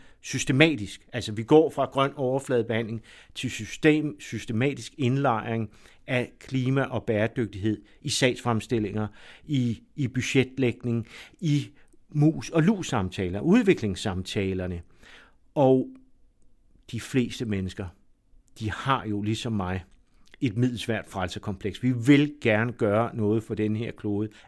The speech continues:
Alt andet er noget vrøvl, ikke? Altså, kig på meningsmålingerne. Folk vil gerne. Det her, det er en måde at give dem en chance. Fordi jeg, jeg er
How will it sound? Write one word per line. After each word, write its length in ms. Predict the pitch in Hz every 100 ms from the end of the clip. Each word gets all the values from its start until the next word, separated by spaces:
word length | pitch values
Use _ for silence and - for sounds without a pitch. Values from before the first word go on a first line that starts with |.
| -
Alt 240 | 135 131
andet 300 | 135 107 113
er 40 | 113
noget 240 | 110 104
vrøvl, 300 | 104 101 87
ikke? 180 | 117 -
Altså, 200 | 107 113 - - -
kig 180 | 170 170
på 100 | 165
meningsmålingerne. 1080 | 135 143 151 131 139 120 120 117 110 110 107 - _
Folk 440 | - 143 151 - -
vil 540 | 131 131 180 190 196 196 -
gerne. 460 | 120 101 101 117 117 - - - -
Det 100 | 170
her, 160 | 143 143
det 100 | 151
er 60 |
en 60 | 143
måde 240 | 123 147
at 80 | 143
give 160 | 139 139
dem 100 | 151
en 140 | 123
chance. 500 | 110 117 98 104 123 - _ _ _
Fordi 480 | - 120 123 - - - 113 135
jeg, 360 | 131 120 127 123
jeg 220 | 131
er 40 | 147